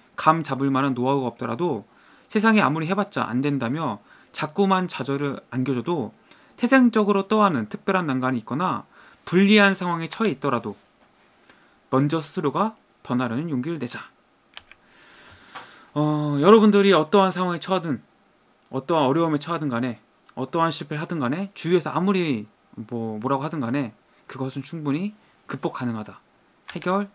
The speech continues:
가능하다라는 거예요. 그럼 이제 어떻게 그 상황을 벗어날 수 있냐? 그 상황을 벗어나기 위해서 가장 먼저 필요한 게 바로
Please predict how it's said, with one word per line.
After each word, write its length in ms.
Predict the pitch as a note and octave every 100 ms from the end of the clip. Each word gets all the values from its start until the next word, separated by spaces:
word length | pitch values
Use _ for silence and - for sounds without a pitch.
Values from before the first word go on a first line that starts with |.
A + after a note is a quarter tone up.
| _
가능하다라는 560 | - B2+ A#2 A#2 B2+ C#3+
거예요. 240 | - - _ _ _ _ - -
그럼 140 | G#3
이제 80 | F#3
어떻게 340 | D#3 - A3+
그 140 | F#3 F3
상황을 240 | G3 F#3
벗어날 260 | D3+ D#3+ F3
수 140 | -
있냐? 260 | C3+ E3+ - _ _ _ _ _ _
그 200 | - F3
상황을 280 | D#3 F3+ F3
벗어나기 680 | B2+ C#3+ D3 C#3 - D3 A#2
위해서 460 | B2 C3+ D#3+ G#2+ _ _ _ _
가장 300 | D3 D#3 D#3
먼저 160 | C#3
필요한 300 | C3 D#3 D3
게 40 | C3+
바로 340 | - A#2 F3+